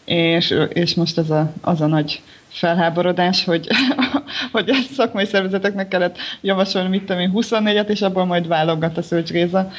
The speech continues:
és ezen egy kicsit kiakadtak, mert hogy vannak, akik állandóan ki-, kihúzódnak ebből.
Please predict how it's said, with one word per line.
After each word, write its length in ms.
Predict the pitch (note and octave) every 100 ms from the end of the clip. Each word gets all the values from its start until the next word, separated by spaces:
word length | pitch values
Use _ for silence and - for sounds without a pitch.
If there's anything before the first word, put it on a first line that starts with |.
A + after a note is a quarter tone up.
| - - -
és 180 | E3+ D#3+
ezen 200 | D#3+ E3
egy 120 | D#3
kicsit 300 | D#3+ D3+ D#3+
kiakadtak, 640 | - D#3 D3+ D3+ - D#3+ D#3+
mert 180 | E3 E3
hogy 220 | D#3 F3
vannak, 300 | F3 E3 D#3
akik 280 | D#3+ F3 E3+
állandóan 420 | E3 D3+ D3+ D#3
ki-, 140 | D#3+ D3+ C#3+
kihúzódnak 760 | - F3 D3 D3 D3+ D3+ D#3 D3
ebből. 460 | D3 D3+ D#3 D#3+